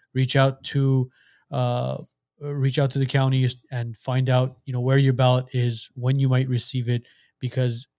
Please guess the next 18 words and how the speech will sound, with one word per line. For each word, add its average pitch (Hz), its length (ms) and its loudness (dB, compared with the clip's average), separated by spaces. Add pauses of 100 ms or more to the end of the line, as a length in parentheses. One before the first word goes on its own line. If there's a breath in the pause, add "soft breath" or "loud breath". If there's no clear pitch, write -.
(180)
a 123 40 -8
month 135 280 2
from 139 180 0
today 131 600 2
is 123 220 -2
when 123 160 -2
election 123 400 -4
day 117 260 -8
is, 107 260 -10
and 110 140 -10
we 113 80 -4
wanna 120 200 0
make 120 200 -2
sure 127 280 0
everybody 131 440 0
has 131 360 0
their 139 120 0
ballots 123 480 0